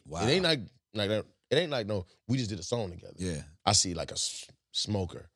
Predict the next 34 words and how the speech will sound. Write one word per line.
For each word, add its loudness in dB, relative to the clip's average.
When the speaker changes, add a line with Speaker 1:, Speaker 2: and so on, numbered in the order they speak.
Speaker 2:
But -2
I 0
s-, -2
I -2
already -2
see -6
it. -6
Speaker 1:
So 6
is 0
it 2
just 2
you 0
and 0
Beyonce, 2
or 2
do 0
you 0
have 2
the -2
whole 0
thing -2
constructed? 0
Like, -6
yo, -2
I 2
want -8
this -4
person 0
to -4
do -6
the -16
beat. 0
I 0
need -10